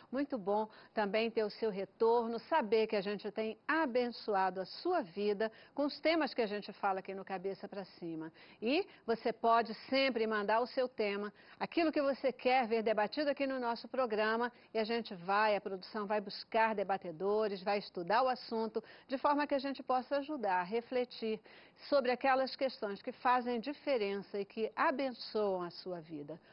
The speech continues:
Muitíssimo obrigada pela sua audiência e pela sua companhia em toda a programação da Boas Novas, e especialmente aqui no Cabeça pra Cima. Nossa oração contínua é que o Senhor possa abençoar a tua vida, que Ele possa te encher de graça e misericórdia,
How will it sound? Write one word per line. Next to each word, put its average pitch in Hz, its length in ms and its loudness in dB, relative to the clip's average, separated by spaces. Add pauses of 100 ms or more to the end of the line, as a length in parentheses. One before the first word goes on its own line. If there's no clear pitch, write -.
Muitíssimo 302 500 -2
obrigada 190 520 0
pela 190 240 -6
sua 320 300 -2
audiência 202 680 -2 (240)
e 220 80 -2
pela 214 260 0
sua 320 320 -2
companhia 214 600 0
em 233 100 -4 (160)
toda 320 280 4
a 226 40 0
programação 190 640 -4
da 175 120 -4
Boas 170 300 -6
Novas, 185 460 -4 (220)
e 208 60 -2
especialmente 226 760 -4
aqui 180 320 -8 (260)
no 220 140 -2
Cabeça 185 420 0
pra 175 180 -8
Cima. 180 300 -8
Nossa 233 360 0
oração 262 400 -4
contínua 185 580 -8 (240)
é 208 80 -6
que 240 100 -6
o 233 60 -4
Senhor 190 480 -4 (120)
possa 190 340 -4
abençoar 196 480 -6
a 196 60 -4
tua 214 180 -4
vida, 185 440 -6 (280)
que 226 60 4
Ele 226 100 2
possa 247 320 0
te 247 100 -8
encher 233 380 0
de 202 100 -4
graça 214 560 0
e 240 60 0
misericórdia, 196 920 -4